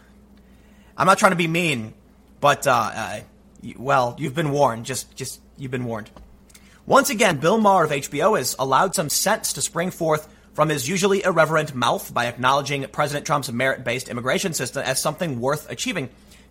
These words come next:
Kind of. I think, you know, I, I think they, D-, Daily Wire definitely wants to be like, "Bill Maher's defending Trump." And it's kinda like, "Nah, no, no, no." It's kinda like a neutral statement.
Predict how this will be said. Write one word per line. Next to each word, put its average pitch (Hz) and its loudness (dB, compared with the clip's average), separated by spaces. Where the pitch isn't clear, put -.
Kind 262 2
of. 82 -2
I 151 -2
think, - -4
you 240 0
know, 254 8
I, 226 8
I 226 4
think 269 0
they, 220 2
D-, 160 -6
Daily 196 2
Wire 170 4
definitely 160 0
wants 143 2
to 156 -6
be 156 -4
like, 143 -2
"Bill 247 6
Maher's 247 4
defending 247 -2
Trump." 254 0
And 190 4
it's 208 4
kinda 214 4
like, 196 2
"Nah, 247 2
no, - -
no, - -2
no." - -2
It's - -4
kinda - -2
like 202 2
a 196 -2
neutral 170 4
statement. 147 -2